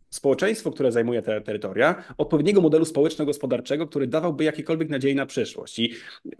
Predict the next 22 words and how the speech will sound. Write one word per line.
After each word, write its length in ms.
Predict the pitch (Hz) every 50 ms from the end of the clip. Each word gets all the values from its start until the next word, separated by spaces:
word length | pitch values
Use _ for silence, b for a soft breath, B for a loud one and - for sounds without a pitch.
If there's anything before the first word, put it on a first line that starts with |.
| - - -
bliskość 720 | 151 123 113 156 214 254 - - - 127 98 101 - -
innego 460 | - - 165 139 135 160 202 196 196 -
tworu, 480 | - - 135 107 98 101 113 151 151
którym 300 | - 135 123 120 120 113
dzisiaj 360 | 117 131 151 - 143 135 127
jest, 200 | 123 117 117 -
e, 140 | 131 123 113
dla 140 | 113 123 117
Ukrainy 380 | 113 113 - 120 120 120 120 117
przede 180 | - 120 120
wszystkim 300 | - - - - 120 113
Zachód 300 | 110 139 135 135 120 -
i 120 | 123 123 123
Unia 380 | 87 85 147 143 127 123 123
Europejska, 540 | 113 113 110 - - 90 85 87 - - 135
gdzie 180 | 135 120 127 127
rzeczywiście, 520 | 131 143 - 151 180 214 202 - 160 143
no, 100 | 147 156
e, 60 | 151 151 B B B B B B B - - - 131 -
widać 600 | 127 120 120 180 214 196 185 147 127 - - -
zupełnie 360 | 131 139 - 180 190 196 185
inne, 500 | - - 180 175 160 147 139 131 127 123